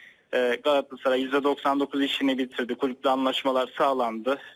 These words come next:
Çok ufak pürüzler var. Sekiz milyon euro, e, Dinamo Kiev'e verilecek. Artı bir milyon euroluk da bir bonus maddesi olacak. Yani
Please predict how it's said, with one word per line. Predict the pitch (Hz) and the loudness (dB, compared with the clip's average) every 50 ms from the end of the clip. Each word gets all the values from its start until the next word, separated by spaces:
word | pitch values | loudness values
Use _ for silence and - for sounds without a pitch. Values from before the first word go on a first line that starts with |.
| - - | -12 -6
Çok | - 185 - - | -6 -6 -6 -6
ufak | - - 170 156 - _ | -4 0 0 0 0 _
pürüzler | - 160 147 147 139 135 135 135 127 120 | -6 -4 -2 -2 -2 0 2 2 2 2
var. | 113 113 113 113 - - - - - | 2 0 0 -2 -4 -8 -10 -8 -4
Sekiz | - 139 135 - 156 143 139 | -4 -4 -2 -2 -4 0 0
milyon | 139 127 131 135 135 139 147 151 | 0 2 2 2 2 2 2 2
euro, | 151 139 131 139 156 147 - - - - | 2 2 2 2 2 0 -2 -6 -4 -2
e, | 127 123 123 123 120 - 65 65 67 71 - - | 0 2 2 2 2 0 0 0 -2 -2 -2 -2
Dinamo | 135 135 135 135 139 143 | -2 0 2 0 0 -2
Kiev'e | - - 147 135 127 127 120 110 | -2 -2 0 0 2 0 0 0
verilecek. | 120 117 113 113 110 110 104 120 123 131 - 139 | 0 -2 -2 -4 -8 -8 -2 -2 -2 -2 0 0
Artı | 131 127 123 - - 147 147 143 - - - - - - - - - - _ - | 0 0 0 -2 -2 -2 -2 -2 -4 -14 -16 -16 -16 -16 -18 -20 -20 -20 _ -2
bir | 160 175 165 | -2 0 2
milyon | 151 143 135 135 131 139 151 | 2 2 4 2 2 4 2
euroluk | 151 147 139 127 127 123 - - | 2 2 2 2 0 -2 -4 -2
da | 175 170 156 151 | -2 -2 0 0
bir | 160 160 - - - | -2 -4 -4 -10 -10
bonus | 139 135 143 156 156 151 147 139 - 156 | -6 0 2 2 2 2 0 -2 0 0
maddesi | 143 135 131 123 - 139 131 - - | 2 0 0 0 -4 -6 -4 0 0
olacak. | 127 117 113 107 113 113 - - | -2 -2 0 -2 -4 -4 -2 0
Yani | 127 127 127 127 127 127 127 123 | 0 2 2 2 2 0 -2 -2